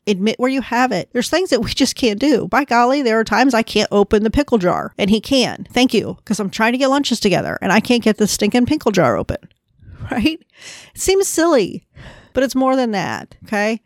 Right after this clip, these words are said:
We talked about fathers, we talked about mothers. A lot of that is in those. Wives, it's very important for you to affirm the father-child relationship without putting the child between the two of you. And this is why I bring this up, because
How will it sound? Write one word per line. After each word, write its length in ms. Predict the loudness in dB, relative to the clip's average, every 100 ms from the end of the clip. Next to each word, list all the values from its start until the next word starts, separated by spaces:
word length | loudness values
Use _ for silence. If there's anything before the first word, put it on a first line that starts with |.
| -6
We 100 | -2
talked 200 | -2 0
about 200 | -4 0
fathers, 420 | 2 4 4 2
we 60 |
talked 220 | 2 2 2
about 160 | 2
mothers. 400 | 2 2 2 -2 _
A 60 | -2
lot 220 | 2 4
of 60 |
that 160 | 4 6
is 140 | 6
in 140 | 4 2
those. 380 | 0 0 -4 -8 -20 _ _ _ _ _ _ -18
Wives, 680 | 0 2 4 2 2 0 -4
it's 160 | -8 0
very 320 | 2 4 4
important 460 | 4 2 0 0
for 160 | 0 0
you 300 | 4 4 4
to 200 | 4 4
affirm 640 | 4 2 2 4 4 2
the 140 | 0 -2
father-child 880 | 2 4 6 4 2 2 4 4 4
relationship 840 | 4 4 4 2 2 0 0 -6 -12 -2
without 640 | 0 0 -2 2 2 2
putting 260 | 0 0 0
the 80 |
child 420 | -4 0 2 4 2
between 340 | 0 2 4
the 80 | 2
two 220 | 4 4
of 160 | 4 2
you. 240 | -4 -6 -14 -20 _ -6
And 80 | -2
this 200 | -2 -4
is 140 | 0
why 200 | 4 4
I 60 | 4
bring 220 | 2 2
this 200 | 2 2
up, 240 | 0 0 -4
because 720 | -6 -4 0 2 4 2 -2